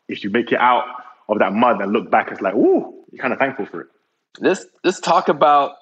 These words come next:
Speaker 2: your true, you know, breakout moment in this business. Um,
Speaker 1: <sighs> The breakout moment is interesting, man, because I don't want anyone to think the breakout moment was just,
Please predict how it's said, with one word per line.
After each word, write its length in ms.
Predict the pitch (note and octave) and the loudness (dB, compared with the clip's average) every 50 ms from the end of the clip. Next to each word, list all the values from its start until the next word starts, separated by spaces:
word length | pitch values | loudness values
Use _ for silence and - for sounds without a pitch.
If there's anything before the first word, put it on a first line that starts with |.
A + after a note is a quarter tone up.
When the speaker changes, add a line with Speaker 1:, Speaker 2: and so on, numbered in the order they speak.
| _ _ _ _ _ _ _ _ _ _ _ | _ _ _ _ _ _ _ _ _ _ _
Speaker 2:
your 260 | A#2+ C#3+ D3 C#3 C3+ | -2 -2 0 0 -2
true, 840 | C3 - - - D#3+ D#3+ E3 D#3+ D#3+ D#3 D#3 D3+ D3+ C#3+ C#3 - _ _ - | -4 -8 -8 -4 -2 -2 0 0 0 0 0 0 -2 -2 -4 -8 _ _ -10
you 100 | B2+ B2+ | -8 -4
know, 360 | B2 A#2+ A2+ A2 G#2+ G#2+ - _ - - | -2 -2 0 -2 -4 -6 -12 _ -8 -2
breakout 480 | - E3 E3 D#3 D3+ C3+ B2+ A#2 G#2 | -2 -2 0 0 2 2 2 2 0
moment 360 | A#2 A#2 A2+ G#2 G2+ F#2 F2 _ _ _ _ _ _ _ _ _ _ _ _ _ _ _ - | -2 -4 -4 -4 -6 -10 -12 _ _ _ _ _ _ _ _ _ _ _ _ _ _ _ -10
in 160 | A#2+ A#2 A2+ | -8 -6 -6
this 180 | A#2 A2+ G#2+ G#2 | -6 -6 -6 -4
business. 560 | B2 C3+ B2+ G#2+ F#2+ F#2 - - - - _ _ _ _ _ - - _ _ _ _ _ | -2 0 0 0 -4 -8 -12 -12 -18 -20 _ _ _ _ _ -20 -20 _ _ _ _ _
Um, 800 | G#2 A2+ A2 A2 G#2+ G#2+ G#2 G2+ G2 F#2+ F2+ F2 E2+ - - - _ _ _ _ _ _ _ _ _ _ - - - _ _ _ _ _ _ _ _ _ _ _ _ _ - | 0 0 2 2 2 2 0 -2 -4 -8 -8 -10 -12 -14 -18 -20 _ _ _ _ _ _ _ _ _ _ -20 -20 -20 _ _ _ _ _ _ _ _ _ _ _ _ _ -2
Speaker 1:
<sighs> 480 | - - - - - - - - - | 0 0 2 0 0 -2 -6 -4 -4
The 80 | - C#3+ | -2 0
breakout 400 | - F3 F3+ F3 F3+ F3+ D#3 D3+ | 2 2 2 2 2 2 2 4
moment 360 | D#3+ E3+ F3 E3 D#3+ C#3 - - - - - | 2 2 4 2 0 0 -2 -8 -14 -6 -4
is 140 | C#3+ C#3 C3+ | -4 -2 -2
interesting, 460 | D3+ E3+ D#3 D#3+ - - C3+ A2+ G#2 | -4 -6 -6 -8 -6 -4 -4 -2 0
man, 300 | G2 G2 G2+ A2 A#2 - - _ _ _ _ _ _ _ _ | 0 0 0 -2 -6 -10 -18 _ _ _ _ _ _ _ _
because 220 | - B2+ B2 C3+ C3+ | -6 -2 0 2 2
I 60 | C3+ | 4
don't 100 | D3 D#3+ | 4 4
want 140 | D#3+ D3 C#3 | 2 2 0
anyone 220 | D3 D3 C#3+ C3+ B2+ | 0 0 0 0 -2
to 80 | C3 | -2
think 180 | - D3+ C#3+ B2+ | -4 -4 -2 -2
the 60 | A#2+ | 0
breakout 280 | A2 C3+ C3 - C3+ B2 | 0 0 2 2 2 0
moment 280 | B2+ B2+ B2 B2 A2 A2+ | 0 -2 -2 -2 -4 -2
was 140 | A2+ G#2+ | -4 -4
just, 360 | - A2+ G#2 - - - - | -4 -6 -8 -8 -10 -16 -20